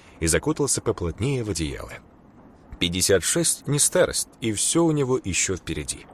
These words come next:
А на другом конце города, за кольцевой автодорогой, связь Юрия Сизых с катастрофой на шоссе Апольцево-Петля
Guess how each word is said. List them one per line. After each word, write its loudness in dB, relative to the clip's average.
А 2
на 4
другом 6
конце 2
города, 4
за 2
кольцевой 4
автодорогой, 2
связь 2
Юрия 0
Сизых 0
с 2
катастрофой -2
на 0
шоссе 2
Апольцево-Петля -2